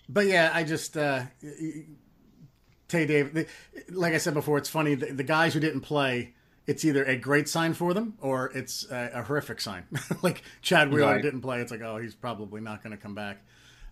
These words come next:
Speaker 1: Um, and then, you know, some guys got some playing time, but then, like you said, uh, B J Goodson being in, probably not boding well. I'm, I'm hoping it does, but,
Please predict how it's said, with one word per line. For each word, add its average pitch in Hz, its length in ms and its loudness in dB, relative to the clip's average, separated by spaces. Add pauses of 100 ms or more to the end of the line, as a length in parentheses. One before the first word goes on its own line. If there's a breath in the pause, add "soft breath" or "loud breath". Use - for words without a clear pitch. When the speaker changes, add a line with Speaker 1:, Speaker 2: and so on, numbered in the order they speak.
Speaker 1:
Um, 101 480 -8 (220)
and 123 160 -2
then, 113 380 -4 (420)
you - 40 -12
know, 110 60 -8
some 123 160 -6
guys 117 240 -2
got 107 140 -6
some 107 120 -8
playing 127 300 -4
time, 110 240 -6
but 101 140 -10
then, 104 160 -6
like 101 160 -10
you 101 80 -16
said, 95 340 -10 (180)
uh, 101 60 -12 (160)
B 107 100 -12
J 95 140 -12
Goodson 98 320 -12
being 95 220 -10
in, 95 260 -12 (160)
probably 101 380 -10
not 101 260 -8
boding 101 300 -10
well. 95 140 -10
I'm, 104 200 -8
I'm 110 120 -6
hoping 101 280 -10
it 87 140 -14
does, 90 240 -14
but, 85 200 -18